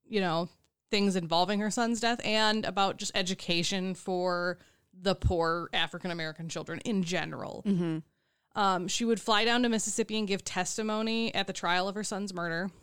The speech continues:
Speaker 1: like, later, because obviously fucking murder trials take forever.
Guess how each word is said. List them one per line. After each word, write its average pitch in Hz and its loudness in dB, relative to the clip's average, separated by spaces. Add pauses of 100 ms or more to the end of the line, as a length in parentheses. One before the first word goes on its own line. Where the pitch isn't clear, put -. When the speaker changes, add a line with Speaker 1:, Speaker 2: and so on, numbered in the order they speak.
(120)
Speaker 1:
like, 175 0
later, 175 0
because 180 -2
obviously 165 -4 (300)
fucking 175 -8
murder 160 -8
trials 170 -4
take 160 -8
forever. 160 -4